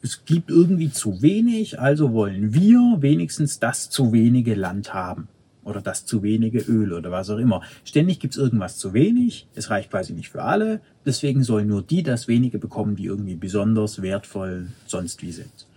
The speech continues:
Und wertvoll ist mal der, der im richtigen Haus geboren wird, mal der, der am meisten leistet, mal der, der die richtige Hautfarbe hat, mal der, der was auch immer. Aber das ist ja so das historische Kontinuum, was sich durch die Menschheitsgeschichte durchzieht. Und das sehen wir eben auch hier.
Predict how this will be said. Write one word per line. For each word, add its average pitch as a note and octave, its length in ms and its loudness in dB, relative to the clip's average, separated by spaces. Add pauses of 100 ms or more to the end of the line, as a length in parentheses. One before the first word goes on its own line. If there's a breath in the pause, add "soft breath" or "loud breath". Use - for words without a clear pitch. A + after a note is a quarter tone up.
(240 soft breath)
Und G#2 120 -2
wertvoll A#2+ 360 0
ist A#2 140 -4
mal G2+ 180 0
der, A2 260 2
der A2+ 140 -2
im G#2 80 -4
richtigen G2+ 380 -8
Haus D#3 240 -4
geboren C#3+ 440 2
wird, C3+ 200 -4
mal F#2+ 180 -2
der, G2 220 -6
der F#2+ 160 -6
am F#2 80 -6
meisten E2+ 340 -10
leistet, C3 540 -2
mal F#2 180 -4
der, G2+ 200 -4
der G2 100 -6
die F2+ 100 -6
richtige G2 360 -8
Hautfarbe C3+ 580 0
hat, B2 180 -4
mal G2 180 -2
der, G2 200 -4
der F#2+ 200 -8
was G#2 180 -12
auch - 180 -20
immer. F#2 240 -10
Aber - 180 -6 (300 loud breath)
das D3 140 2
ist E3 80 -2
ja D#3+ 100 4
so D3 100 2
das C#3 200 0 (120)
historische D3+ 560 0
Kontinuum, A#2+ 840 0
was G#2 180 -4
sich B2+ 160 -4
durch A2+ 160 -6
die G#2+ 100 -8
Menschheitsgeschichte A2 800 -8
durchzieht. B2 680 2
Und G#2+ 100 -10
das A2+ 140 -2
sehen C#3+ 220 0
wir - 100 -6
eben G2 260 -6
auch - 280 -6
hier. D3 320 8